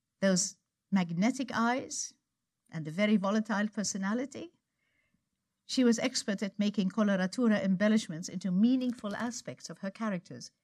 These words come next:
And Leonard Bernstein said, after that per-, first performance together, "The place went out of its mind."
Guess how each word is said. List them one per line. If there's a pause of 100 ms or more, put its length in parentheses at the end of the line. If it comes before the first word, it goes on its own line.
(600)
And
Leonard
Bernstein
said, (200)
after
that
per-,
first
performance
together, (560)
"The
place
went
out
of
its
mind."